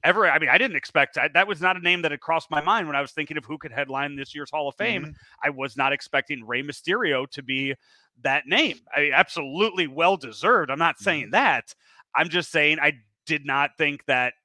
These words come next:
Speaker 1: before he was, you know, before he retired, that we'd ever see Rey Mysterio get to have that honor. But being able to, I mean,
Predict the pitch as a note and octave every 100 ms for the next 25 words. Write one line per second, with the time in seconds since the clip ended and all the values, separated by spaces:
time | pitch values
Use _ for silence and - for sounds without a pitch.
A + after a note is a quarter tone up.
0 | _ A#2 F3 - F3+ D#3+ F3 D#3+ D3+ C#3
1 | A#2 - - D3+ D3 C3+ C#3 A#2+ _ B2
2 | D3+ F3 D#3 C3+ C3 - G3+ A3 D3 C#3+
3 | C#3+ C#3 C3 B2 A#2+ - A3+ F#3+ C3+ C3
4 | C3 C3+ B2 B2 B2 B2+ _ _ _ _
5 | _ B2 D4+ - - E3 D3 C3 A2+ _
6 | - D3+ C#3 C3 B2+ B2 A2+ - - -
7 | - G3+ C3+ A#3+ C#4 B3+ A3+ G3+ G#3+